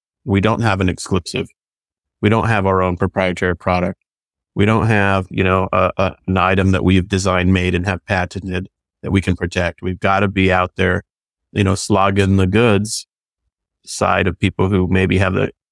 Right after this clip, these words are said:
resources or the access to the exact same stuff that we do. And so how do you play in that space? So anyway, this is, this is gonna be a fun one, I think. We'll rattle through these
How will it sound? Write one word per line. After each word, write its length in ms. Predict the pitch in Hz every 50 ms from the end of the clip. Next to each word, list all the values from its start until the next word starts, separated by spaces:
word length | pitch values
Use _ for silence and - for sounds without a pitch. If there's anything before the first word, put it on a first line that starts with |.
| _ _ _ _
resources 540 | - 101 98 - - 98 92 - - 95 98
or 160 | 95 90 87 - _ _ _ _ _ _ _
the 120 | - 98 -
access 400 | 92 92 95 - - 95 90 -
to 100 | - 98
the 100 | 95 92
exact 400 | 87 90 98 92 95 - - -
same 240 | - 90 90 90
stuff 320 | 85 - - 95 92 90 -
that 80 | -
we 140 | - 95 98
do. 240 | 98 95 90 90 - - _ _ _ _ _ _ _ _ _ _ _ _ _ _ _ _ _ _ _ _ _ _ _ _ _ _ _ -
And 100 | 101 85
so 120 | 107 98
how 140 | 92 104 98
do 60 | 95
you 120 | 95 90 82
play 220 | - - 92 90
in 100 | 87 90
that 140 | 90 90 -
space? 500 | - - 95 90 90 90 107 - - - _ _ _ _ _
So 240 | - - - 113 107 -
anyway, 260 | - 113 110 101 92 92
this 220 | 101 110 - -
is, 180 | 117 104 - -
this 180 | - 120 113 117
is 100 | 110 104
gonna 220 | 82 - 113 110
be 100 | 101 101
a 60 | 95 90
fun 220 | - 113 113 113
one, 100 | 113 110
I 80 | 110 107
think. 300 | - 113 107 101 - - _ -
We'll 180 | 101 98 98 95
rattle 300 | 101 104 104 101 104 92
through 180 | - 110 101
these 280 | 101 101 98 - -